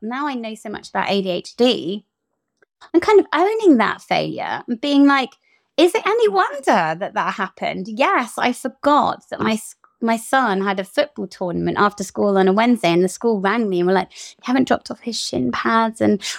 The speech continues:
we did send out a letter two weeks ago, and you did say then that, you know, he would be attending, and you haven't given him his kit.'" And I have to, I own it. I'm like,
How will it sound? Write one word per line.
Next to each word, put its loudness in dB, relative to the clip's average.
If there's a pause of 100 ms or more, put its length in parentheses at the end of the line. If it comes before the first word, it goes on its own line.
we 4
did 2
send 4
out 0
a 0
letter -2
two -4
weeks -4
ago, 2 (160)
and 4
you 2
did -2
say 0
then 0 (360)
that, 0 (100)
you -4
know, -2
he -6
would -6
be 0
attending, -2
and 2
you -4
haven't 2
given -8
him -12
his -14
kit.'" 0
And -14
I -10
have -6
to, -18
I 2
own 6
it. 0
I'm -4
like, -2